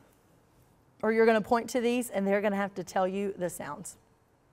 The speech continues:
as soon as the internet catches up. So there's your recording sheet. So first, they're gonna tell you just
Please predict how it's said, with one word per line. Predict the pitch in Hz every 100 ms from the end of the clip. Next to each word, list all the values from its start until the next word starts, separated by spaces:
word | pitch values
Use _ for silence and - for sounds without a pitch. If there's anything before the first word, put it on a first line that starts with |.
| _ _ _ _ _
as | -
soon | 202
as | 180
the | 196
internet | 170 160 -
catches | - - 202
up. | - - - _ _ _ _ _ -
So | 180
there's | 185 190
your | 196
recording | 190 190 175 170
sheet. | - 175 180 - - _ _ _ _ _ _ _ _ _ _ _ _ _ _ _ _ _ _ _ _ _ _ _ _ _ _ _ _ _ _ _ - _ _ -
So | 226
first, | 214 226 262 -
they're | 240
gonna | 226 233
tell | 240 233 214
you | 226
just | 196 190 208 - -